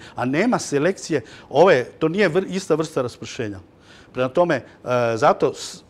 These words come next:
sva boja se rasprši, onda to mi vidimo, to je kao kad imate neku vrlo grubu površinu i onda sve ide ko-, koja n-, koja ne reflektira dobro, nego, e,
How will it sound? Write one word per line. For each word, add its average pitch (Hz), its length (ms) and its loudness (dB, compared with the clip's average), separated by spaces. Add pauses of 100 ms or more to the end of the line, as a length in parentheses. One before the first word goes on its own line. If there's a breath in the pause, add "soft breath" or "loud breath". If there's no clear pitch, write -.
(140)
sva 220 340 6
boja 165 360 2
se - 180 -2
rasprši, 175 440 -4
onda 175 160 -4
to 156 80 -4
mi 156 140 -2
vidimo, 165 280 -4 (140 loud breath)
to - 80 -4
je 165 60 -2
kao 165 200 6
kad 139 180 -4
imate 139 280 -4
neku 123 360 -6 (280 loud breath)
vrlo 131 240 2
grubu 131 380 -4
površinu 156 500 -2
i - 20 -4
onda 147 220 0
sve 147 300 0
ide 131 200 -2 (380 loud breath)
ko-, 123 140 -4
koja 135 200 2
n-, 123 300 -6 (840)
koja 127 200 2
ne 120 180 -2
reflektira 120 500 -4
dobro, 156 360 0
nego, 127 220 -2
e, 113 60 -2